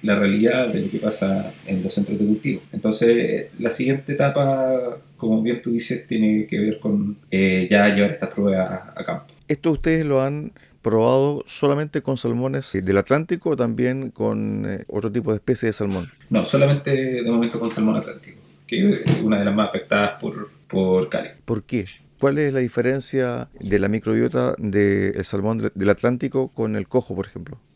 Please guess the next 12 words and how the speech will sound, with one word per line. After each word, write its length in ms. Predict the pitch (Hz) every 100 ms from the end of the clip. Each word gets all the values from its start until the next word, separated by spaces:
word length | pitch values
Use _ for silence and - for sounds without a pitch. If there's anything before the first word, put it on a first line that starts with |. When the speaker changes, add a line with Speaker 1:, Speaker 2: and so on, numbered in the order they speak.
| -
Speaker 1:
Esa 300 | 117 131 151
es 60 |
una 140 | 156 143
súper 240 | - 151
buena 220 | 151 151
pregunta 600 | 156 147 123 - 117 143 - - -
que, 440 | 98 95 98 - -
que 100 | 98
se 160 | - 104
debe 140 | 110
investigar 400 | 107 - 113 120
porque 400 | 110 - 107